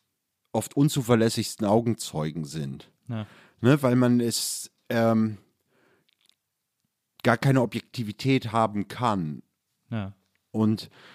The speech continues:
Speaker 1: und dadurch weißt du, f-, verlierst du dich auch in Details. Und da gilt die wunderbare Regel von Amy Poehler, spricht man, glaub ich, Poehler aus, ne?
Speaker 2: Ich glaub auch, ja.
Speaker 1: Ähm, das ist eine, eine, äh, der wunderbarsten Comedians, finde ich.
Speaker 2: Das stimmt.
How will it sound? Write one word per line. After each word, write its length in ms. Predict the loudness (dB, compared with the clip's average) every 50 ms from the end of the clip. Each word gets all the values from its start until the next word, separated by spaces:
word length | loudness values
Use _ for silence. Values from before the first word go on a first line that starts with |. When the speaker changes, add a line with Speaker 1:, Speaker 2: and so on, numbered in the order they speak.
| -20 _ _ _ _ _
Speaker 1:
und 160 | -2 0 2
dadurch 220 | 2 2 2 2 2
weißt 260 | 2 2 0 0 0
du, 220 | 0 0 0 -2 -6 _ _ _ _ -20 -20 _
f-, 220 | -20 -20 -20 -20 _ _ _ _ _ _ _ _ _ _
verlierst 400 | -4 -2 2 4 6 4 4 2
du 20 | -2
dich 160 | -8 -6 -6
auch 100 | -6 -6
in 180 | -2 -2 -2 0
Details. 800 | 0 0 -2 -2 -4 -4 -2 -2 0 0 0 -2 -2 -4 -8 -14 -18 -20 -20 -20 _ _ _
Und 140 | -6 -2 -2
da 60 | 2
gilt 240 | 4 4 4 4 4
die 240 | 0 -2 -2 -2 _ _ _
wunderbare 920 | 0 4 6 6 6 6 4 2 0 -2 0 0 2 2 2 0 0 0 0
Regel 200 | 2 2 2 0
von 240 | 0 -2 -2 -2 -2 -2
Amy 280 | -2 0 2 2 0
Poehler, 540 | 0 0 0 0 0 0 0 0 -2 -4 -6 -8 -12 -20 -20 _ _ _ _ _ _ _
spricht 260 | -14 -10 -8 -6 -2
man, 80 | 0 0
glaub 120 | 0 0
ich, 60 | -2 -2
Poehler 380 | 0 2 2 2 2 0 0
aus, 260 | -4 -6 -10 -6 -2
ne? 80 | 0 0 2
Speaker 2:
Ich 60 | 0 0
glaub 20 |
auch, 240 | -2 -2 -4 -4 -4
ja. 500 | -6 -8 -8 -8 -8 -2 2 4 4 4
Speaker 1:
Ähm, 180 | 4 2 0 -4 _ _ _ -20 -20 -20 _ _ _ _ _ -20 -20 _ _ _ _ _ -12
das 100 | -8 -8
ist 220 | -6 -6 -6 -6 -6
eine, 260 | -6 -4 -4 -4 -4
eine, 160 | -2 -2 -2
äh, 560 | -2 -4 -8 -12 -14 -16 -16 -16 -16 -16 -12
der 160 | -10 -10 -6
wunderbarsten 720 | -2 -2 0 0 -2 -2 -4 -6 -6 -6 -6 -6 -6 -6 -6
Comedians, 520 | -6 -4 -2 0 0 2 0 -2 -4 -6 -6
finde 220 | -6 -4 -2 -2
ich. 40 | -4
Speaker 2:
Das 80 | -4 -6
stimmt. 200 | -6 -6 -6 -6